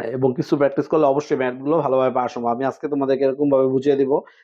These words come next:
ইনশাআল্লাহ আর কখনোই, আহ, এই অঙ্কগুলো তোমাদের কাছে কঠিন মনে হবে না। আহ, চলো তাহলে আল্লাহর নাম নিয়ে আমরা শুরু করি। দুইটি বীজগাণিতিক রাশি, একটা রাশি দেওয়া আছে x to the power six plus one সমান আঠারো root three x cube,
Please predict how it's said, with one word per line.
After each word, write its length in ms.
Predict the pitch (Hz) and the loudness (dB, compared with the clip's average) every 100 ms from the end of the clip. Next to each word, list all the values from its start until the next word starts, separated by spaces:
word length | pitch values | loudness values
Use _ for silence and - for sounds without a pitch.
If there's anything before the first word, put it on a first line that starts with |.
| - | -2
ইনশাআল্লাহ 500 | 139 147 151 147 156 | -2 0 2 2 2
আর 120 | 139 | 2
কখনোই, 460 | 135 143 151 202 - _ _ - | 0 0 0 -2 -6 _ _ -4
আহ, 280 | 127 123 127 | 0 2 2
এই 80 | |
অঙ্কগুলো 360 | 131 131 143 143 | 0 0 0 2
তোমাদের 260 | 127 127 135 | 0 0 -2
কাছে 140 | 170 | -2
কঠিন 240 | 147 147 170 | -2 -2 -2
মনে 180 | 127 147 | -2 0
হবে 240 | 127 131 | 0 0
না। 240 | 165 - _ _ _ _ _ | 0 -2 _ _ _ _ _
আহ, 200 | - 117 | -2 -2
চলো 240 | 117 131 127 | 0 0 0
তাহলে 240 | 131 139 196 - _ _ _ - | 2 0 -2 -6 _ _ _ -6
আল্লাহর 220 | 120 120 | -4 -2
নাম 120 | 131 | 0
নিয়ে 140 | 139 | 0
আমরা 180 | 139 156 | 0 -2
শুরু 200 | - 143 | -2 -4
করি। 320 | - 98 87 _ _ _ _ _ _ _ _ _ _ _ _ - - - - | -4 -10 -14 _ _ _ _ _ _ _ _ _ _ _ _ -20 -20 -20 -4
দুইটি 220 | 143 160 | -2 2
বীজগাণিতিক 420 | 165 147 160 165 156 | 2 2 0 0 0
রাশি, 300 | 131 165 247 - | 0 -2 -10 -8
একটা 200 | 131 151 | -2 2
রাশি 200 | 139 156 | 0 2
দেওয়া 160 | 147 | 2
আছে 140 | 147 196 | 2 2
x 120 | 135 | -2
to 140 | - 156 | -4 -8
the 40 | |
power 200 | 147 151 143 | 0 0 0
six 80 | 160 | -12
plus 640 | _ 160 151 - 147 151 | _ -2 -2 -2 0 0
one 160 | 185 294 | 0 -6
সমান 320 | - 170 185 247 | -6 -2 -2 -4
আঠারো 340 | 247 185 151 156 | -6 -2 -2 -4
root 100 | 151 | -10
three 320 | 208 277 147 | -10 -4 -2
x 20 | 139 - | -2 -6
cube, 200 | 165 240 | -4 -4